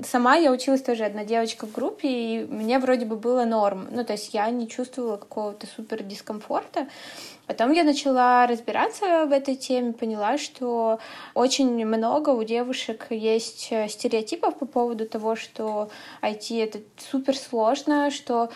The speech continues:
у многих стереотипы, что это только программирование и ничего другого, что это математика, там, физика, и что для этого нужны какие-то суперспецифичные способности. И мне хотелось рассказать и показать девушкам, что это вообще не так.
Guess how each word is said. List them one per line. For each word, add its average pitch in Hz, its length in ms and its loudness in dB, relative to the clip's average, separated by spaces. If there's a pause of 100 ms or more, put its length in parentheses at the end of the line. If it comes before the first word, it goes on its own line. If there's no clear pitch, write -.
(260)
у 233 40 -8
многих 254 380 2
стереотипы, 240 560 0
что - 180 -4
это 220 200 0
только 220 320 -4
программирование 247 1200 0 (400)
и 240 80 -2
ничего 233 360 2
другого, 220 680 0
что - 180 -10
это 208 160 -8
математика, 220 800 -2
там, 208 240 -8
физика, 233 760 -2 (260)
и 233 60 -8
что 226 220 -2
для 220 160 2
этого 220 220 -6
нужны 214 300 -4
какие-то 226 280 -10
суперспецифичные 226 1080 -8
способности. 294 920 -6 (100)
И 247 400 2
мне 240 240 2
хотелось 269 760 2
рассказать 226 580 0
и 311 60 2
показать 247 720 0
девушкам, 277 600 0
что 269 200 -4
это 233 160 -4
вообще 220 320 -2
не 240 120 0
так. 202 420 -6